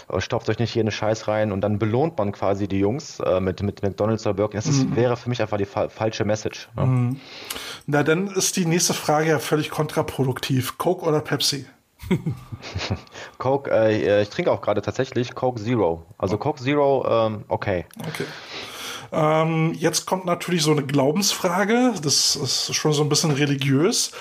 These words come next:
Speaker 2: Ähm, Star Wars oder Star Trek?
Speaker 1: Star Wars, hundert Prozent.
Speaker 2: Warum?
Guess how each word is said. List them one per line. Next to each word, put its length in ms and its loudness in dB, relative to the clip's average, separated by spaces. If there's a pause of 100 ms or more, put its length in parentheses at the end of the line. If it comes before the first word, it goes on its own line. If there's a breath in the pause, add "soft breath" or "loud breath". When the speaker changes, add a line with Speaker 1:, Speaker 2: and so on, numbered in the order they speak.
(340 loud breath)
Speaker 2:
Ähm, 580 2
Star 400 2
Wars 240 2
oder 160 4
Star 240 2
Trek? 340 -4 (800 loud breath)
Speaker 1:
Star 260 0
Wars, 440 2
hundert 260 2
Prozent. 520 -4
Speaker 2:
Warum? 400 0